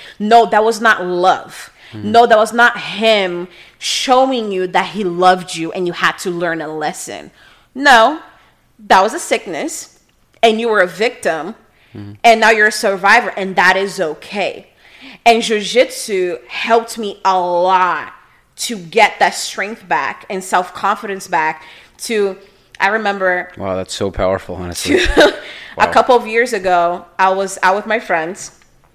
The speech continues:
Speaker 1: Actually, my friends that live in Brooklyn right now, Monica and John, uh, and my friend Alex, Chad, Olivia. We went out. We are friends since law school,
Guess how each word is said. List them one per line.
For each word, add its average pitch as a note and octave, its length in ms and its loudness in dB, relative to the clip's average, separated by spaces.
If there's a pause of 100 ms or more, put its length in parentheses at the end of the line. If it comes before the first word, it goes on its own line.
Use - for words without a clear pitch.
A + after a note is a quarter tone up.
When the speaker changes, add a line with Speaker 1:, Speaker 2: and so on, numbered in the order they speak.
Speaker 1:
Actually, A#3 260 0
my G3 120 2
friends G#3 220 -2
that G3 100 0
live F#3+ 120 0
in F#3 120 -4
Brooklyn F#3+ 320 -4
right F3 160 -2
now, D3+ 260 -6 (220)
Monica F#3 400 -2
and A3+ 180 -6
John, D#3+ 380 -4 (500)
uh, F#3 520 6
and F#3 480 2
my F3+ 120 2
friend F3+ 600 -2
Alex, C4+ 600 4
Chad, B3 360 -2
Olivia. A3 540 0
We G#3+ 140 -10
went G#3 200 -6
out. F3+ 360 -2
We F#3 380 -10
are F3+ 120 -4
friends G3+ 260 -6
since A3 240 -10
law F3 160 -2
school, D#3 460 -8